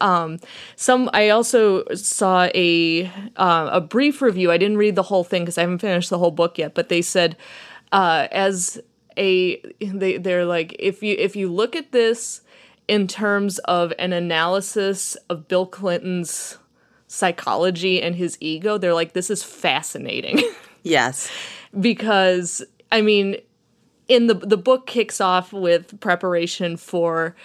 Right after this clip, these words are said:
Speaker 1: um, a possible impeachment <laughs> hearing for the, the pres-, um, the, uh, the Senate is threatening to, to, uh, have, call an impeachment hearing, and I'm using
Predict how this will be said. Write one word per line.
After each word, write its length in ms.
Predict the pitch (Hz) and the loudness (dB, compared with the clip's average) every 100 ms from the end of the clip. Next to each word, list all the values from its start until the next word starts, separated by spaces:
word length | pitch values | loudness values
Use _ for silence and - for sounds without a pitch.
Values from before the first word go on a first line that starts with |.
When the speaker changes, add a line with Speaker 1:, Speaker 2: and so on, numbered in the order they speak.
| - - - | -20 -20 -4
Speaker 1:
um, 320 | 185 175 170 | 0 2 0
a 60 | 185 | -4
possible 720 | - 202 190 - 180 175 170 | 0 2 2 2 2 4 2
impeachment 680 | 170 170 - 220 - 190 - | 0 -8 -4 -4 -4 -6 -6
<laughs> 100 | - | -6
hearing 400 | 170 - 180 180 - - - | -6 -6 -8 -8 -12 -20 -20
for 320 | - 196 180 | -2 4 4
the, 340 | 165 - 190 156 | 4 0 -2 -2
the 320 | 175 170 160 - | 2 4 4 2
pres-, 260 | 190 180 - - | 0 0 -4 -4
um, 460 | 160 151 147 175 - - _ _ _ | -4 -4 -6 -10 -12 -18 _ _ _
the, 480 | 196 175 185 175 170 | -10 0 2 4 2
uh, 300 | 156 151 143 151 160 _ | 2 0 -2 -6 -12 _
the 100 | 190 | -2
Senate 400 | 175 196 185 175 | 2 2 2 2
is 180 | 170 165 | 0 -2
threatening 600 | - 165 170 156 156 165 | 2 2 0 -2 -4 -6
to, 680 | - - 165 156 151 147 - - | -6 0 0 0 -2 -4 -8 -6
to, 460 | 175 151 147 147 - | -4 -2 -2 -4 -4
uh, 300 | 165 151 80 - | -2 -2 -2 -4
have, 480 | 175 165 - 202 226 | -2 0 -2 -6 -2
call 160 | 180 | 0
an 80 | 160 | 0
impeachment 480 | 156 156 160 - 151 | -2 -4 -6 -4 -6
hearing, 360 | - 151 156 151 | -2 0 0 -2
and 220 | 143 - | -4 -4
I'm 260 | - 160 131 | -4 -2 -4
using 360 | 156 147 - | -4 -2 -4